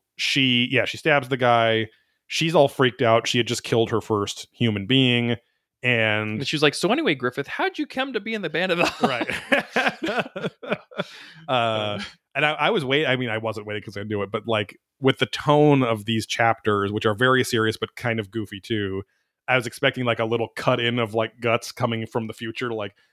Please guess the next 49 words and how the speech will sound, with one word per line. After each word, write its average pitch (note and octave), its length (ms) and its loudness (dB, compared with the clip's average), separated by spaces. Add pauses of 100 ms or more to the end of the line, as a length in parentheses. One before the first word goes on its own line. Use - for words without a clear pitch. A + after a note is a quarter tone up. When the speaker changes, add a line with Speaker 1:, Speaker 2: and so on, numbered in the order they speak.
(120)
Speaker 1:
"No, D4+ 140 4
but C3+ 100 0
what E3 160 0
happened C4 380 -2
then?" F4+ 120 2
Like, C3+ 160 0
you C3 60 -4
know, B2+ 80 -2
like, A#2+ 160 -2
it'll - 120 -2
be, C3+ 60 -6
<laughs> - 180 -2
like, F#3 80 0
some, C#3 420 0 (200)
it D#3 60 4
wouldn't E3+ 240 4
have D3+ 80 2
been C#3 120 4
that A#2 180 2
out G2+ 80 -4
of G2 60 -6
place G2 300 -4
with F#2 120 -14
how, E3 320 -10
how G2+ 140 -4
goofy G2 300 -14
he's F2 120 -20
been. F2+ 200 -14
But, G2 180 -4 (440)
uh, A#2 240 4
but C#3+ 100 6
yeah, A2+ 120 4
so, B2+ 480 4 (420)
but D3+ 140 4
Griffith D3+ 360 4
just - 280 -4
puts - 180 2
a C#3+ 60 4
hand D3 220 6
on C#3 80 6
her C#3 80 4
shoulder, C3 340 4
gives A#2 240 0
her B2+ 120 2
a A#2 60 4
blanket, G2+ 580 -6 (380)
um, F#2 500 -4 (180)
and, G2 380 -4
uh, F#2 320 -4